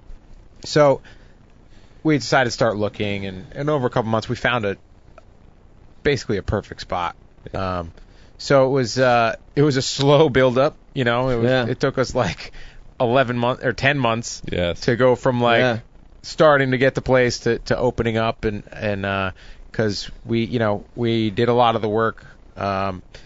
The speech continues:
Speaker 1: you know, a lot of the
Speaker 3: We.
Speaker 1: finish work. Dan, I
Speaker 3: I
Speaker 1: was
Speaker 3: love
Speaker 1: training
Speaker 3: this
Speaker 1: for fights.
Speaker 3: we stuff.
Speaker 1: Dan and my dad did, did a majority of the work. Um,
Speaker 2: <laughs>
Speaker 1: you know, the, the, the construction work, the
Speaker 2: Yeah.
Speaker 1: sheetrock painting and,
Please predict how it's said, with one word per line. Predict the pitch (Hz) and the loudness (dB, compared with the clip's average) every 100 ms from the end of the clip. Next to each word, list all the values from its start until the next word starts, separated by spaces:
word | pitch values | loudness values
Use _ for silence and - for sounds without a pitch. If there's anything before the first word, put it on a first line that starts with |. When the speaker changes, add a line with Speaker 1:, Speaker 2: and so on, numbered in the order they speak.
| - | -4
Speaker 1:
you | |
know, | 107 | 0
a | |
lot | 110 113 | 0 0
of | |
the | 107 | 0
Speaker 3:
We. | 92 | -2
Speaker 1:
finish | 92 82 | -2 -4
work. | 117 110 - - - - - - - | -4 -4 -6 -20 -20 -20 -20 -20 -4
Dan, | 160 170 - | 2 2 2
I | 147 208 | 4 4
Speaker 3:
I | |
Speaker 1:
was | 240 | 6
Speaker 3:
love | 156 | 4
Speaker 1:
training | 175 180 | 4 4
Speaker 3:
this | 156 | 2
Speaker 1:
for | 113 | 2
fights. | 175 151 196 | 6 6 4
Speaker 3:
we | 190 151 113 | 2 2 0
stuff. | - - 90 87 - - | -2 -4 -4 -4 -8 2
Speaker 1:
Dan | 156 196 | 4 4
and | 185 | 4
my | 156 | 2
dad | 135 135 127 110 | 4 4 2 2
did, | 120 92 - | -2 -2 -2
did | 123 | 0
a | 117 | 0
majority | 113 117 123 113 | -2 0 2 2
of | 107 | 2
the | 104 | 2
work. | 104 101 - - - | 0 0 -6 -20 -8
Um, | 110 107 101 98 92 - | -2 0 2 0 -2 -6
Speaker 2:
<laughs> | - - - - - - - - | -18 -20 -20 -20 -20 -20 -20 -6
Speaker 1:
you | 131 | 0
know, | 113 | 2
the, | 104 107 | 2 0
the, | 104 113 92 - | 0 -2 -4 -8
the | 120 | -6
construction | 110 - 98 101 95 | -6 -4 -6 -6 -6
work, | 98 - | -6 -6
the | 95 95 - | -6 -6 -2
Speaker 2:
Yeah. | 147 170 127 | 2 2 2
Speaker 1:
sheetrock | - 123 95 95 - | -2 -4 -2 -2 -2
painting | 95 95 95 92 | -6 -4 -6 -6
and, | 90 82 | -10 -12